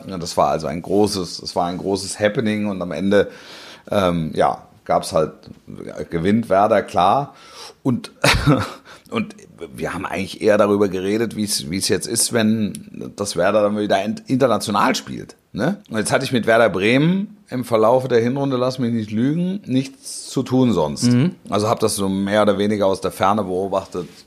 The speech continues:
Speaker 1: und
Speaker 2: Wo
Speaker 1: hab
Speaker 2: du bist,
Speaker 1: stand
Speaker 2: ist ja
Speaker 1: jedes
Speaker 2: auch
Speaker 1: Mal
Speaker 2: oben,
Speaker 1: Kopfschü-
Speaker 2: Wolf.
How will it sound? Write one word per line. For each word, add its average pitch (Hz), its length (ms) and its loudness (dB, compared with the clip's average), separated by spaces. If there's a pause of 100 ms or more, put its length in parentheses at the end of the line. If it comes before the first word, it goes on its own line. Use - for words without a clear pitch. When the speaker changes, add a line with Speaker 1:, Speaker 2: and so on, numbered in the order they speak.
Speaker 1:
und 92 240 -14 (500)
Speaker 2:
Wo 131 80 2
Speaker 1:
hab 135 80 2
Speaker 2:
du 147 120 2
bist, 175 120 4
Speaker 1:
stand 160 200 2
Speaker 2:
ist 151 120 0
ja 139 100 2
Speaker 1:
jedes 135 120 0
Speaker 2:
auch - 20 -6
Speaker 1:
Mal 151 100 2
Speaker 2:
oben, 139 140 2
Speaker 1:
Kopfschü- 104 160 0
Speaker 2:
Wolf. 101 280 0